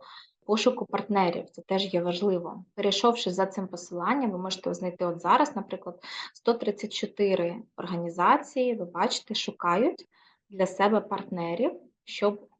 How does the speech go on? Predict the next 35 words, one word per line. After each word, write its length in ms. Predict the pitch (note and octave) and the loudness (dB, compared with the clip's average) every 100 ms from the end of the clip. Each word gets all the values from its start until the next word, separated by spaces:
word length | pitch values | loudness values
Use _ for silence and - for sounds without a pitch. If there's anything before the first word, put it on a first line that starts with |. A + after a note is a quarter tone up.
| - | -12
е, 60 | |
організувати 840 | F3+ E3+ G3 G#3 F#3+ F#3+ F#3 E3+ - - | -10 -4 0 2 2 2 2 2 -2 -4
проект, 560 | F3 F3 A#3 - - | 0 4 4 2 -6
е, 40 | - _ | -18 _
в 280 | F#3 E3+ E3 | -12 -10 -12
межах 360 | E3+ F3 D#3 - | -2 0 0 -4
цього 500 | - E3+ E3 E3+ - _ _ | -12 -12 -10 -10 -12 _ _
конкурсу. 520 | _ _ _ - - _ _ | _ _ _ -20 -20 _ _
Крім 180 | F4 G4+ | 4 8
того, 220 | C#4 C#4 | 8 6
звертаємо 560 | - A3 A#3+ B3+ C#4 G#3+ | 4 2 6 6 6 6
вашу 380 | G#3 A3 A3 | 4 4 2
увагу 320 | G3+ G3+ G3+ G3 | 6 6 6 0
на 120 | F#3+ | -4
те, 400 | - G#3 C#4+ G4+ | 0 4 4 2
що 320 | - - G#3 | -4 0 0
на 120 | G3 | 0
сайті 460 | - B3+ G4 G4+ A#3 | 2 6 6 4 2
нео 300 | G#3+ A#3 A#3 | 6 6 6
в 80 | G#3 | 2
Україні 640 | - F#3+ F3+ F3 E3+ C4 - | -2 0 0 -2 -4 -4 0
також 440 | - G#3 - - G3+ | 4 4 2 -2 -2
є 500 | F3+ F#3 G#3+ A3+ - | -2 2 4 4 2
розділ 460 | F#3+ G3+ G3 F#3+ F#3 | 0 2 0 -2 0
"База 400 | F#3 F#3+ F3+ D#3+ | 6 6 6 -4
проєктів". 640 | - D3+ C#3 - _ A3 - _ | -8 -10 -10 -14 _ -20 -20 _
Вам 160 | F#3+ F#3+ | -2 -2
потрібно 380 | G3+ - F3 F3 | -4 -6 -6 -8
натиснути 520 | F3 F3 - F3 E3+ | -8 -10 -12 -14 -14
на 160 | E3 - | -16 -14
проєкт 440 | D#3 E3 A#3 - - | -10 -2 -2 -2 -2
і 120 | A#3+ | 0
обрати 400 | F3 F3 F3+ F3+ | 2 0 0 -2
базу 400 | F3+ F3 F3 - | 4 4 4 -4
проєктів. 640 | - - - - - - | -12 -14 -14 -18 -20 -20